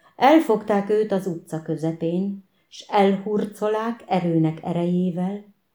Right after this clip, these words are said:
és kedvesét és gyermekét nem láthatá. Nem mondhatott nekik Isten hozzádott. Nem tekinthetett még egyszer a kedves szemekbe,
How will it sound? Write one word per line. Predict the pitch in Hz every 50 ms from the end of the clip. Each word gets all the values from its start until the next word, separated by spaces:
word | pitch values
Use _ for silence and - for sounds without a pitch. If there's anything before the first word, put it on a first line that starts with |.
| _ _ _ _ _ _
és | - 226 233 233 - -
kedvesét | - 220 214 196 202 190 202 196 - - 202 196 196 196 190
és | 175 175 170 165
gyermekét | 156 170 175 175 175 175 175 180 180 175 - 190 202 202 196 196
nem | 185 175 160 160 156
láthatá. | 160 156 156 160 160 - - 170 165 160 165 160 160 165 165 160 _ _ _ _ _ _ _ _ _ _ _ _ _ _ _ _
Nem | - - 220 220 214 208 196
mondhatott | 180 175 170 170 170 165 160 170 165 170 175 170 -
nekik | 170 170 165 165 175 165
Isten | - - - - - - - 165 165 160
hozzádott. | 160 165 160 156 151 160 165 156 165 160 165 175 175 - _ _ _ _ _ _ _ _ _ _ _ _ _ _ _
Nem | - 240 294 311 285 247 -
tekinthetett | - 233 226 220 - 208 202 202 196 196 185 190 190 202 190 196 -
még | 185 185 180 185 180 160
egyszer | 175 165 165 - - - 175 165 165
a | 160 160
kedves | - 165 160 156 160 160 160 160 -
szemekbe, | - - - 160 156 156 156 151 156 160 170 170 160